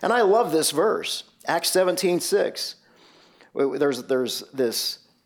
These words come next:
this angst, uh, in the city, and, and these people start saying, "Well, these men, these apostles, these disciples of Jesus, they've turned the world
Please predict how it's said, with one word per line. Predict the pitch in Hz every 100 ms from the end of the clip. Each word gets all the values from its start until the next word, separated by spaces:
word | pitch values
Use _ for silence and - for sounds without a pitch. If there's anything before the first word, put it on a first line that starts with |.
| _ _ -
this | 110 - -
angst, | 165 180 233 - - - - _ _ _ _ _ -
uh, | 139 131 120 98 73 - _ -
in | 170 147
the |
city, | 127 - 220 226 233 185
and, | 151 139
and | - 156 160
these | 160
people | - 226 185
start | 156 180 160
saying, | - 196 185
"Well, | 156
these | 135 160 262 302 233
men, | 226 277 247 190 170
these | 214 247
apostles, | 277 - 269 277 226 185 151
these | 208 269
disciples | 202 220 233 247 240 196
of | 190
Jesus, | 160 233 294 185 180
they've | - 247
turned | - 247 269
the | 214
world | 185 208 208 202